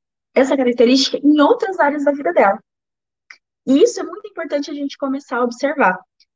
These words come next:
Essa sua característica de desorganização, ela é só na área financeira?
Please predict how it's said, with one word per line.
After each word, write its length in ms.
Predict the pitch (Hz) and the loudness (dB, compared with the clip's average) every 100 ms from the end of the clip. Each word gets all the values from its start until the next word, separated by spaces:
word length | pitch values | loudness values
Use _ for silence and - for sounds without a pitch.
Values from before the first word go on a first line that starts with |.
| _ _ _ | _ _ _
Essa 220 | 320 381 | -2 -2
sua 280 | 381 359 370 | -4 -6 -8
característica 840 | - 302 285 285 262 226 - - | -8 -8 -2 -2 0 -2 -4 -6
de 240 | 226 226 233 | -4 -4 -4
desorganização, 1120 | - 220 262 277 247 214 214 - 190 - 170 - _ _ _ | 0 4 4 4 0 0 -6 -4 -4 -2 -4 -4 _ _ _
ela 280 | - 269 269 | 0 2 6
é 160 | 262 285 | 4 2
só 600 | - - - 233 185 151 _ _ _ _ | -2 -6 2 4 4 0 _ _ _ _
na 380 | 180 247 294 214 | 0 2 4 4
área 240 | 214 208 | 2 0
financeira? 840 | - - 190 175 - 220 202 165 | -4 -12 -8 -8 -2 2 4 2